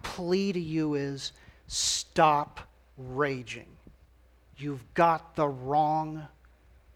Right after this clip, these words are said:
bad actor here. The solution for your heart is to cease the rage and the blame of the people around you, God, and to take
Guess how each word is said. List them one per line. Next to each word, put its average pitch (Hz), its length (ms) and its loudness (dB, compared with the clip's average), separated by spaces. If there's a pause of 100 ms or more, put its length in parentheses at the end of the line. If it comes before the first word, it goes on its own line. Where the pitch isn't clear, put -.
(140)
bad 147 380 2
actor 135 560 -6
here. 120 460 -14 (1500)
The 156 100 -4
solution 185 960 -2 (220)
for 170 160 -6
your 151 220 -2
heart 120 600 -10 (1600)
is 147 200 -8
to - 100 -12
cease - 880 -2 (120)
the 185 120 0
rage 156 680 0
and 147 140 -8
the 143 80 -6
blame 143 580 -2
of 135 160 -10
the 139 100 -10
people 139 400 -10
around 165 560 0
you, 180 320 -6 (320)
God, 165 600 2 (480)
and 156 220 -6
to 143 180 -12
take - 640 -2